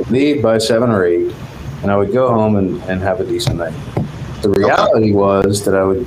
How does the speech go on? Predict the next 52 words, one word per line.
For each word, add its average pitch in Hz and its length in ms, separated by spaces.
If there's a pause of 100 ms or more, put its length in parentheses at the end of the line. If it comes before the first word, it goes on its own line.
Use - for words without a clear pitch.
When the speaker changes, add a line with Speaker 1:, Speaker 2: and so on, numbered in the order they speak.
Speaker 1:
go 117 140
to 147 80
the 147 80
bar 107 320
at - 80
five 110 240
or 127 80
six, 104 320
Speaker 2:
Mm-hmm. 95 380
Speaker 1:
I - 40
would 98 100
stay 147 260
there 135 200
until 113 220
one 110 140
o'clock, 107 420
last - 320
call, 98 340 (460)
<laughs> - 480
Speaker 2:
Yeah. 120 260 (240)
Speaker 1:
in 117 140
Delaware, 101 540 (840)
and 107 520
that 123 140
would 120 140
be 123 420
twelve 117 320
or 123 160
fourteen 120 460
drinks, 104 380
and 107 100
that 117 80
would 120 100
be 127 60
a 120 80
two 123 180
hundred 120 180
dollar 120 240
bar 107 260
bill, 104 280
and 98 160
I 101 60
would 95 120
drive 123 340
home 127 240
drunk 104 420 (120)
and 98 160
not 117 200
remember 117 360
<laughs> - 20
driving 110 480
home, 127 420